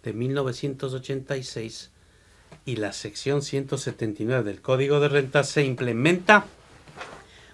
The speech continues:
para disminuir el costo de las inversiones en propiedades comerciales,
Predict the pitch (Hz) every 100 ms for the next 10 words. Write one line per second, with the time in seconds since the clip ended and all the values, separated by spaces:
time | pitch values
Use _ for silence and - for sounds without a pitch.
0 | - 170 170 160 147 139 147 139 160 185
1 | 165 143 190 185 175 151 175 143 143 131
2 | 135 127 190 185 170 - 160 160 156 147
3 | 131 143 151 - 131 113 - 143 135 -
4 | -